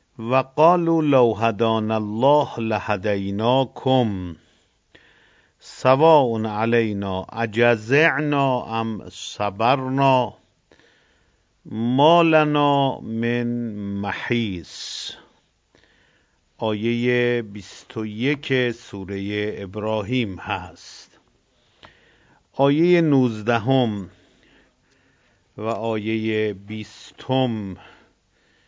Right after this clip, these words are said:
که گذشتیم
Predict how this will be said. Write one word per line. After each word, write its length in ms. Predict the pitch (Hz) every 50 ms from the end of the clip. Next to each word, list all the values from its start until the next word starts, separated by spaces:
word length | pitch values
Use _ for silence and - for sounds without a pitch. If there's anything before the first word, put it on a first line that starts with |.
| _ _ _ _ _ _ _ _ _ _
که 640 | - - 107 101 101 98 98 95 92 90 90 - - - - _ _ _ _ _ _ _ _ _ _ _ _ - 95 101
گذشتیم 1080 | 104 113 113 107 123 131 123 - - - - - - 113 110 107 107 101 98 95 90